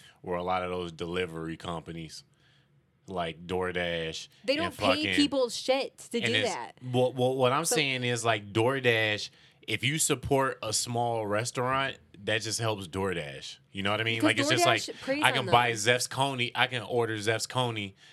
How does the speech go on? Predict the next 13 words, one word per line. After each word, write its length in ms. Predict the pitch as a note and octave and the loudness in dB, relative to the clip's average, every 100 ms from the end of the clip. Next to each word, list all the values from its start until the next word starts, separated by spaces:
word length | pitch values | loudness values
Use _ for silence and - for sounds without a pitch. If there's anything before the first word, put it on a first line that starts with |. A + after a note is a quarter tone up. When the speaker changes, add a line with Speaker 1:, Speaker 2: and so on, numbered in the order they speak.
| - | -12
Speaker 1:
and 520 | - A2 G#2 G2 F#2+ G#2 A2+ | -4 -2 0 -2 -6 -8 -4
that's 180 | A2+ | -4
supporting 480 | - A#2 - A2 F#2+ | -4 -6 -6 -6 -6
them, 340 | G#2 A#2 G#2 G2 | -6 -4 -6 -6
but 100 | G2 | -6
I'm 60 | G2+ | -4
gonna 100 | G2+ | -4
have 120 | F#2 | -6
DoorDash 480 | F2+ G#2+ G2 F#2+ F#2+ | -6 -4 -4 -4 -6
delivery. 500 | F#2 G#2+ G2+ E2+ D2+ _ - - | -4 -4 -4 -8 -14 _ -20 -10
So 220 | - G#2+ | -6 -4
it's 120 | G2 | -4
like, 320 | G#2 F#2+ E2+ | -4 -4 -6